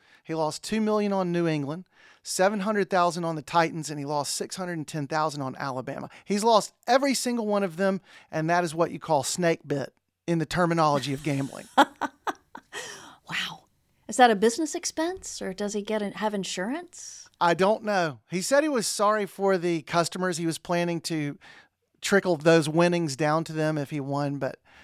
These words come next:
Speaker 2: So if, if, if the Bengals won, then people who bought a bedroom suit or something would get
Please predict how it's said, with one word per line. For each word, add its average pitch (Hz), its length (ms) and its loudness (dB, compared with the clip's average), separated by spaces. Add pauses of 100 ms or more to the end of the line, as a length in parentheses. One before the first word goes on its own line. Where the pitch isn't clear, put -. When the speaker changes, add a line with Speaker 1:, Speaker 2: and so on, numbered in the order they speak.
(160)
Speaker 2:
So 208 200 2
if, 208 120 0
if, - 480 -2 (100)
if - 220 -8
the 208 140 2
Bengals 208 500 2
won, 190 320 0
then 170 240 0
people 180 300 -2
who 180 80 4
bought 170 400 0 (100)
a 160 60 -6
bedroom 165 440 -2
suit 175 240 -4
or 170 60 -2
something 175 480 -6
would 165 160 -10
get - 220 -6